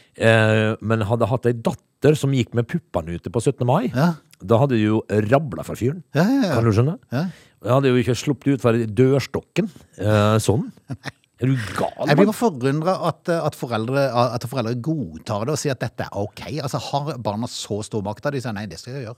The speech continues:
Speaker 2: Nei,
Speaker 1: Ja, men de
Speaker 2: jeg skal
Speaker 1: kan,
Speaker 2: gå
Speaker 1: de
Speaker 2: med puppene ute.»
Speaker 1: Ja, men jeg, men jeg, det er jo bare vondt.
Speaker 2: Ja.
Speaker 1: Jeg tenker, det er jo faktisk, eh, et spørsmål om, eh, hvor vi er i ferd med å gå, da.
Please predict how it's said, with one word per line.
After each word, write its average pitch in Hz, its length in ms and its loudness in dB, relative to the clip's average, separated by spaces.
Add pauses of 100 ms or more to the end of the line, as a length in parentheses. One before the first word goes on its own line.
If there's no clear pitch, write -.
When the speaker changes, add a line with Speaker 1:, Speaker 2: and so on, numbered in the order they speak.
Speaker 2:
Nei, 101 100 -16
Speaker 1:
Ja, 92 200 -4
men 95 160 -6
de - 80 -8
Speaker 2:
jeg 85 80 -6
skal 117 160 -4
Speaker 1:
kan, - 20 -8
Speaker 2:
gå - 140 -4
Speaker 1:
de - 20 -4
Speaker 2:
med - 160 -6
puppene 135 400 -8
ute.» 165 220 -4
Speaker 1:
Ja, 92 180 -4
men 95 140 -6
jeg, 90 500 -8
men 92 160 -6
jeg, 90 480 -8
det 87 180 -4
er 95 140 -2
jo 92 220 -8 (580)
bare 98 240 -2
vondt. 87 720 -6 (100)
Speaker 2:
Ja. 240 160 2 (720)
Speaker 1:
Jeg 120 240 0
tenker, 123 300 4 (180)
det 139 160 2
er 139 240 2
jo 107 240 0
faktisk, - 720 -6
eh, 95 800 0 (260)
et 123 220 -4
spørsmål - 720 -4
om, 110 260 -2
eh, 92 840 -2 (540)
hvor 110 360 2
vi 127 160 2
er 151 140 6
i 160 80 2
ferd 78 400 -6
med 143 140 0
å - 20 -2
gå, 85 160 0
da. 226 140 0